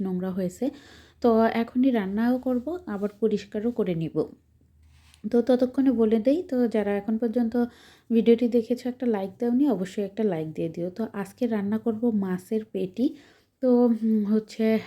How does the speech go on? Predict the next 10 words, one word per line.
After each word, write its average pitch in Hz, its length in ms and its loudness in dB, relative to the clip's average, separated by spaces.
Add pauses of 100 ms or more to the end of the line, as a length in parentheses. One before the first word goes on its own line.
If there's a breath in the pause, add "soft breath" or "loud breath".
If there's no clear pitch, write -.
(140)
আহ, 185 340 -6
পেটি, 233 600 0
আহ, 214 140 -6 (160)
রান্না 190 300 -4
করব, 202 420 -4
just 190 460 -4
টমেটো 190 480 -4
দিয়ে 196 220 0
ভুনা 180 340 -2
করব। 185 360 -2